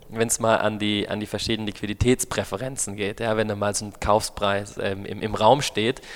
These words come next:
und halt klar ist, irgendwie die, die Investoren aus den ersten zwei Runden sehen qua Vertrag erstmal nichts. Ja? Ähm, äh, wir hatten aber einen relativ hohen Drag, also wir brauchten die Zustimmung eigentlich von allen. Ähm,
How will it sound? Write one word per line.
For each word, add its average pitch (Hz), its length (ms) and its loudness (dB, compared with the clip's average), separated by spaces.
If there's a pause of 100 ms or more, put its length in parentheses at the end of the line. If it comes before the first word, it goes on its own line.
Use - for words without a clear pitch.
(120)
und 110 140 0
halt 104 160 4
klar 107 280 6
ist, - 260 -2
irgendwie 104 280 -2
die, 101 360 -2
die 107 140 -4
Investoren 104 420 0
aus 101 100 -4
den - 80 -8
ersten - 300 0
zwei 104 160 2
Runden 110 320 -2
sehen 107 480 0 (680)
qua 95 280 4
Vertrag 104 640 2
erstmal 107 320 4
nichts. - 460 2 (380)
Ja? 101 300 0 (480)
Ähm, 98 800 2
äh, - 560 -6
wir 110 100 -2
hatten 117 220 4
aber 101 140 4
einen 104 80 -2
relativ 107 460 2
hohen 101 180 0
Drag, 107 300 6
also 98 180 0
wir 101 80 -2
brauchten 107 500 2
die 104 80 -4
Zustimmung 107 460 -2
eigentlich 101 220 -4
von 98 140 -6
allen. 107 380 -2 (580)
Ähm, 101 520 2